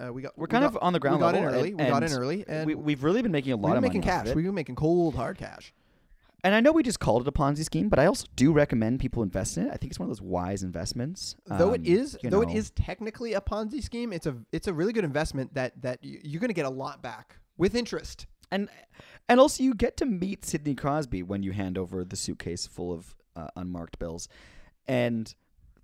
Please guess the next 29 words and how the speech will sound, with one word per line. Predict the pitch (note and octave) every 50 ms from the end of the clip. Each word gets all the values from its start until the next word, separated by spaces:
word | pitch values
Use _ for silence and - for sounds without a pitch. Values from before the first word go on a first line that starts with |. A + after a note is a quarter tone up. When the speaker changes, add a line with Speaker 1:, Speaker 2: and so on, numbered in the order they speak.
| _ -
Speaker 2:
for | D3 C#3 E3
us, | B3 -
that | - B3
was | B3 A3+
a | G#3
big | A3+ G#3
thrill. | - A#3 A#3+ - - _ -
That | C#3+
was | F3 D#3+
a |
big | B2+ - - D#3 C#3 B2
selling | - - B2 A2+ G#2 F2
point, | - - - - - - -
investment-wise. | A#2 G2+ G#2 F#2+ - - A#1 B1 A#1 G1+ G1+ - - - -
Speaker 1:
Canadian | B2+ C3 C3 C#3+ D3+ C#3+ B2+ A2
Speaker 2:
I | G2
Speaker 1:
money, | A2+ C#3
too. | D#3+
Speaker 2:
invested | C#3+ D3 D#3 - - D#3+
in | B2+ G#2+
GameStop, | - G2 G#2 A#2 C3 A#2+ - D3+ D3 D#3 G3 - - -
and | A#2 B2
I | D#3
did | E3 C#3 A2+
not | G2+ G2+ G#2+ F#2+ - -
get | G#2+ -
to | - F#2+
meet | F#2 F#2 F2+ - - -
Mario. | F2 E2+ E2 E2 D#2+ D2+ C#2+ - - - - A2